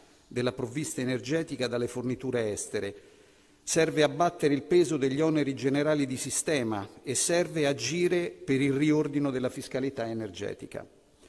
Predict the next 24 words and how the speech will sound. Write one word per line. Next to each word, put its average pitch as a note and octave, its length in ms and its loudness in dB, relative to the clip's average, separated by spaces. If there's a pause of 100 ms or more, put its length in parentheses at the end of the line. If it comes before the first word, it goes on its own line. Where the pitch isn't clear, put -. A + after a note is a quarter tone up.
(380)
Apprezziamo F#3+ 600 0
l'intenzione D#3 580 0
annunciata D3 480 0
dal C3 160 2
Premier D3 680 2 (120)
Draghi C#3+ 400 4
di C3 140 0
intervenire C#3+ 1040 2 (100)
sul - 220 -6
piano D#3 340 2
dello C3 200 0
stoccaggio C3 640 -2
delle B2 240 -2
risorse, A#2+ 640 -4 (580)
come D#3 200 4
pure F3+ 240 4
l'interlocuzione D3 1080 2
in A2+ 120 -2
tal C3 180 -2
senso E3+ 380 -2
avanzata C#3 520 0
a - 20 0
livello B2 340 0
europeo, A#2 520 -4